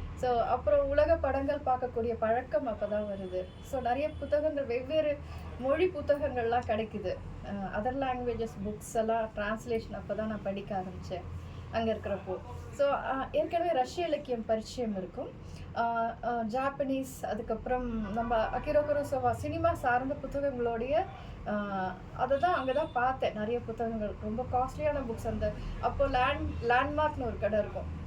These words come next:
அந்த லேண்ட்மார்க் கடையில போய் புக்கு வாங்குறோமோ இல்லையோ, அங்க நின்னு படிச்சுட்டு வருவோம் நிறைய புத்தகங்கள். ஏன்னா, அந்த புத்தகம் வாசிக்கிற அந்த டைம் வந்து அங்க ரொம்ப ப்ரொடக்டிவா, அ, அதுக்கு அந்த கடைக்கு,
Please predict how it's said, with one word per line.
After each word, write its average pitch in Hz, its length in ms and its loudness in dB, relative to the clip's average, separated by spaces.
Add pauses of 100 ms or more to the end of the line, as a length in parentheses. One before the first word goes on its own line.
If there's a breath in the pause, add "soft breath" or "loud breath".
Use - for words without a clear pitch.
அந்த 226 180 0
லேண்ட்மார்க் 262 480 0
கடையில 233 300 2
போய் 269 160 -2
புக்கு 233 260 -4
வாங்குறோமோ 269 480 2
இல்லையோ, 262 260 0
அங்க 254 140 0
நின்னு 262 260 -2
படிச்சுட்டு 233 440 -2
வருவோம் 220 300 -2
நிறைய 233 280 2
புத்தகங்கள். 240 480 -2 (360 loud breath)
ஏன்னா, 262 160 2
அந்த 277 320 2
புத்தகம் 311 480 0
வாசிக்கிற 311 420 2
அந்த 254 440 0
டைம் 285 340 0
வந்து 254 300 4
அங்க 240 220 2
ரொம்ப 247 200 -2
ப்ரொடக்டிவா, 262 720 0 (400 loud breath)
அ, 214 80 -2 (200)
அதுக்கு 311 560 4
அந்த 262 140 0
கடைக்கு, 254 580 0